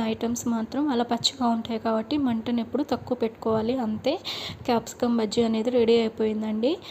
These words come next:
దీనిని పల్లీల చట్నీ ఇంకా సాస్ లేదా కెచప్ ఏ దాంతో అయినా తినొచ్చు.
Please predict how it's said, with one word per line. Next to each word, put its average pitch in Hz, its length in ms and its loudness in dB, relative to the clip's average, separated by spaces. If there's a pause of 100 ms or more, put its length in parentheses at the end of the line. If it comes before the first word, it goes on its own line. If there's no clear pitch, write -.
(240)
దీనిని 247 440 4
పల్లీల 240 420 0
చట్నీ 269 440 0 (140)
ఇంకా 240 340 0 (500)
సాస్ 233 500 0 (120)
లేదా 240 280 4
కెచప్ 233 560 0 (120)
ఏ 233 200 6
దాంతో 240 380 0
అయినా 233 280 0
తినొచ్చు. 226 500 -2